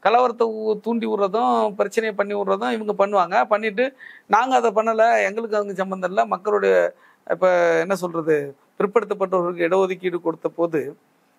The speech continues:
ரத யாத்திரை நடத்தினாரு அத்வானி. அதோடைய நோக்கம் மண்டல் கமிஷனை வந்து பிற்படுத்தப்பட்டவர்கள் அதான் இடஒதுக்கீடு கொடுக்குது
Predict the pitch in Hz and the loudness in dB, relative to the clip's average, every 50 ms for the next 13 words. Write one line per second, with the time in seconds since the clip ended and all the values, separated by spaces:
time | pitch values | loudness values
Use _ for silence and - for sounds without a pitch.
0 | _ _ - 175 196 220 226 220 208 190 202 185 190 185 175 170 180 175 175 170 | _ _ -2 2 2 4 2 2 2 2 0 0 0 -2 -2 -2 0 0 0 2
1 | 170 202 208 190 180 170 160 151 151 147 147 156 156 151 165 170 160 151 143 151 | 2 2 2 4 4 2 2 2 2 0 0 -2 -4 0 0 0 0 0 -4 -8
2 | 151 - - 165 180 196 190 180 180 175 190 220 208 214 - 240 - - _ _ | -12 -6 -2 0 0 0 0 -2 0 0 0 0 0 0 0 -2 -2 -2 _ _
3 | _ _ _ _ _ _ _ 185 190 214 226 254 233 208 214 208 196 - - 202 | _ _ _ _ _ _ _ 0 0 2 2 0 0 0 -2 -2 -2 -6 -4 -4
4 | 196 185 180 180 180 208 220 214 208 196 185 175 170 165 156 - _ _ _ _ | -2 -2 -2 -2 0 2 4 4 4 4 4 2 2 0 -2 -4 _ _ _ _
5 | 190 190 196 226 214 208 196 196 190 190 190 175 202 208 190 185 190 196 196 190 | -4 0 2 2 0 2 0 0 2 2 0 2 2 2 2 4 2 2 2 2
6 | 180 180 185 185 180 180 160 165 160 151 156 151 147 147 147 139 | 2 0 0 0 0 0 -2 -4 -4 -4 -6 -8 -6 -6 -6 -6